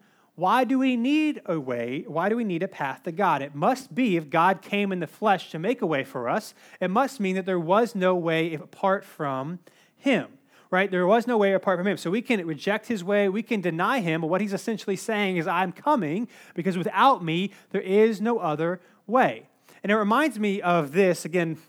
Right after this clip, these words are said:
bad example, but it kinda gets the point across. When I was in, I was already graduated, I was still living in Wilmington a couple of,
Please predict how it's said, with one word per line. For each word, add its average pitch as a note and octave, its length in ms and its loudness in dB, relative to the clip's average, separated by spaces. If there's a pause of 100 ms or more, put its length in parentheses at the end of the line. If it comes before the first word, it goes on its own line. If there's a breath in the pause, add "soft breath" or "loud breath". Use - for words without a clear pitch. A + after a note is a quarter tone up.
(120)
bad E3+ 160 2
example, E3+ 400 -4
but C3+ 140 -2
it C3+ 40 -14
kinda E3 160 -4
gets D3 200 -6
the D3 60 -10
point D#3 200 -8
across. C3+ 380 -4 (320 loud breath)
When F#3 100 -2
I A#3 140 6
was A#3+ 180 4
in, F#3+ 420 -2 (380)
I F#3 220 0
was F#3+ 120 2
already A3 220 0
graduated, F#3+ 460 2
I - 20 2
was D#3+ 100 -2
still A#3 140 -4
living G#3 220 -4
in F3 80 -4
Wilmington E3+ 400 -4
a C3+ 40 -10
couple E3 220 -6
of, D3 80 -6